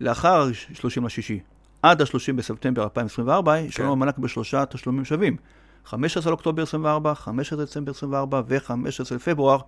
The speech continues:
Speaker 1: עשרים וחמש.
Speaker 2: ואם זה מספטמבר עד דצמבר?
Speaker 1: זה ישולם בשתי פעימות.
Speaker 2: הבנתי.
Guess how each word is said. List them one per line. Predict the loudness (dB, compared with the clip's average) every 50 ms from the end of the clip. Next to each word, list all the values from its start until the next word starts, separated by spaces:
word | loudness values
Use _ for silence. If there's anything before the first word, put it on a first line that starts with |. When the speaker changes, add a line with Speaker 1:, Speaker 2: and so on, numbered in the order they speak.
| -20 -20 -20 -20 -20 _ -20 _ -14 -14
Speaker 1:
עשרים | -12 -8 -4 -4 -4 -4 -4
וחמש. | -6 -8 -8 -6 -8 -8 -6 -4
Speaker 2:
ואם | -4 -4 -2
זה | -2 -4
מספטמבר | -4 -2 -4 -4 -6 -6 -8 -8 -6 -6 -6 -6
עד | -8
דצמבר? | -8 -10 -10 -10 -10 -10 -12 -12 -14 -16 -20 -20 -20 -20 -20 -20 -18 -12
Speaker 1:
זה | -6 -6
ישולם | -4 0 0 0 0 0
בשתי | -2 -2 -4 -2 -2 -2
פעימות. | 0 0 -2 -2 -4 -6 -8 -12 -20 _ _ _ _ _ _ -10 -8
Speaker 2:
הבנתי. | -6 -4 -4 -6 -6 -12